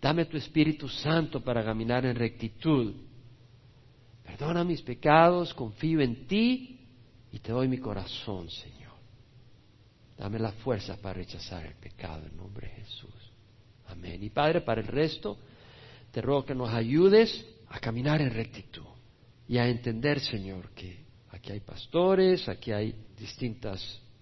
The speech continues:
ministerios con el propósito de que podamos ser equipados, edificados y poder servir, Señor.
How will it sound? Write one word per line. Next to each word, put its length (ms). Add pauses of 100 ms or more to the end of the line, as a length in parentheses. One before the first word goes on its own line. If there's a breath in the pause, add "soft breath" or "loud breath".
(160)
ministerios 880
con 180
el 60
propósito 880 (400 soft breath)
de 120
que 120
podamos 540
ser 160
equipados, 800
edificados 840
y 40
poder 360
servir, 540
Señor. 440